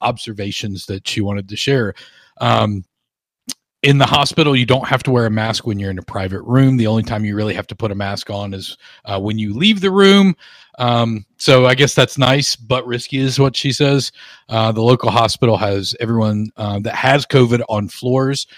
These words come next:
uh, separated from everyone else. So that's good. They've isolated the covid patients. That's, that's pretty good. Um, record numbers of, of, um,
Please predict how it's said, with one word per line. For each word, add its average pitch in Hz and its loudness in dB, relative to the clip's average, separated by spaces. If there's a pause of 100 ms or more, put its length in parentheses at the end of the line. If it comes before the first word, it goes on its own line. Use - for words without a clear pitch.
(180)
uh, 104 -4
separated 113 0
from 104 -4
everyone 147 2
else. 135 0
So 117 -6
that's 110 -8
good. 120 -4
They've 110 -6
isolated 110 -10
the 110 -6
covid 101 -4
patients. 101 -12
That's, 98 -10
that's 110 -14
pretty 104 -8
good. 98 -8 (460)
Um, 107 0 (180)
record 135 4
numbers 131 6
of, 117 0 (100)
of, 117 -4
um, 110 0